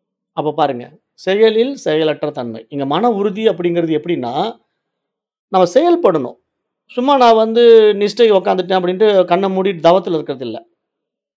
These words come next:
இங்க தவம் அப்படிங்கிற விஷயமே வந்து மகான்கள் வந்து பூடகமா பேசுவாங்க. நம்ம மேலோட்டமா எடுத்துக்கிட்டு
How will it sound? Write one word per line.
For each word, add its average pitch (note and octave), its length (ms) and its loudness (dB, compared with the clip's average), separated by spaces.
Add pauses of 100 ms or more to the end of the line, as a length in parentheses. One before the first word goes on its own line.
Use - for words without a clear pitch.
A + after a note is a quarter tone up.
(140)
இங்க E3+ 180 -2
தவம் F#3+ 380 2
அப்படிங்கிற F3 520 0
விஷயமே G3 420 -4
வந்து F3+ 240 -4
மகான்கள் F3 380 -4
வந்து E3 460 -2 (720)
பூடகமா A#3 480 2
பேசுவாங்க. C3+ 580 -4 (420)
நம்ம F#3 220 0
மேலோட்டமா A#3 720 4
எடுத்துக்கிட்டு G3 800 0